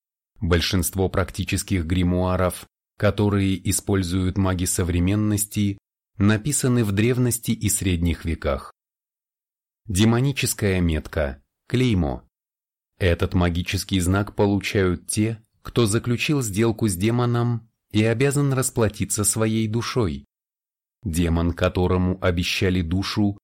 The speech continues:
не успокоится, пока ее не получит, и будет преследовать должника.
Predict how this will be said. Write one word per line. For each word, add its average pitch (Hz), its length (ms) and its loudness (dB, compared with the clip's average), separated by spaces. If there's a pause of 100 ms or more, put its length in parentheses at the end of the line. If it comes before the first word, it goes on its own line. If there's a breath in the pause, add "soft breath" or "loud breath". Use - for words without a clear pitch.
(280)
не 107 220 4
успокоится, 120 880 0
пока 107 320 2
ее 110 340 0
не 113 140 2
получит, 120 640 -4 (420)
и 110 140 4
будет 95 460 0
преследовать 98 720 -2
должника. 98 760 -2